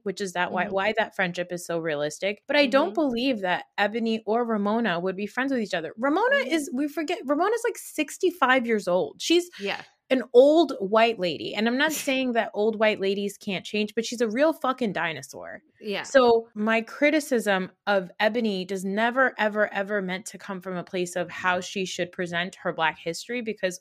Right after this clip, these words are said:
Speaker 1: who the fuck am I?
Speaker 2: Mm-hmm.
Speaker 1: It truly just comes from <laughs> how is she as a housewife?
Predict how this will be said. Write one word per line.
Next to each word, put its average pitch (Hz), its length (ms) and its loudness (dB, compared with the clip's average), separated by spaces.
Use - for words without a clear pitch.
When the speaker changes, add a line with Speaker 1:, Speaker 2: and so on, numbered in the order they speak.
Speaker 1:
who 226 100 -6
the 208 80 -4
fuck 190 240 -6
am 165 120 -6
I? 180 260 0
Speaker 2:
Mm-hmm. 202 260 -12
Speaker 1:
It 240 240 2
truly 370 380 4
just 269 220 0
comes 214 220 0
from 214 200 -4
<laughs> - 20 -20
how 226 380 4
is 269 120 0
she 233 200 -2
as 190 140 0
a 175 60 -2
housewife? 151 580 -10